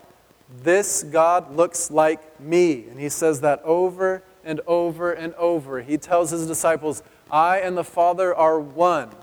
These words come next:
He says things like, "The Son only does what he sees the Father doing." He doesn't say, "To a point," because sometimes the Father gets a little out of hand. He doesn't say that. He says,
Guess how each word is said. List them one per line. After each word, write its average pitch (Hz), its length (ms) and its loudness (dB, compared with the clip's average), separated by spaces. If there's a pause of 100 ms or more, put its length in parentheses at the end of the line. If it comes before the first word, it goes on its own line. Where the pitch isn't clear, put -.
(460)
He 165 80 0
says 185 260 2
things 185 220 -2
like, 165 220 2 (340)
"The 170 120 -4
Son 208 480 0
only 226 540 0
does 180 380 2
what 175 100 -2
he 165 60 2
sees 175 360 -4
the 165 100 2
Father 180 380 2
doing." 143 280 -6
He 147 60 -8
doesn't 180 260 2
say, 175 300 2 (920)
"To 208 160 8
a 185 60 4
point," 175 360 0
because 147 180 0
sometimes 185 380 0
the 160 60 -4
Father 180 260 4
gets 165 160 2
a 165 60 -2
little 165 180 2
out 160 140 4
of 156 80 -6
hand. 151 320 -6 (720)
He 170 80 -4
doesn't 180 440 0
say 175 300 -2
that. 139 280 -12 (260)
He 156 60 -20
says, 160 280 -10